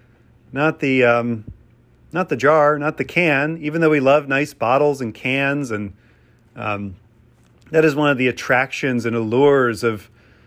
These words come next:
of drinking alcohol, is the beautiful bottles and beautiful cans and all those sorts of art that goes into that. Um,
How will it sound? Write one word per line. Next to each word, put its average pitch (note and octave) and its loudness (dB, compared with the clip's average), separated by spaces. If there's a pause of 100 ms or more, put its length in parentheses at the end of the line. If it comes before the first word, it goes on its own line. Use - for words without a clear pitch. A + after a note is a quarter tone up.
(220)
of A2 -6
drinking B2+ -4
alcohol, B2 0
is A2+ -8
the A2 -6
beautiful B2 0
bottles B2+ 0
and G#2+ -8
beautiful B2+ -2
cans C3 0
and A2 -6
all A#2+ 4
those A#2+ 0
sorts B2 -4
of A2+ -12 (260)
art C3 0
that C#3 2
goes B2+ 2
into B2 0
that. A2+ 0 (840)
Um, A2+ -4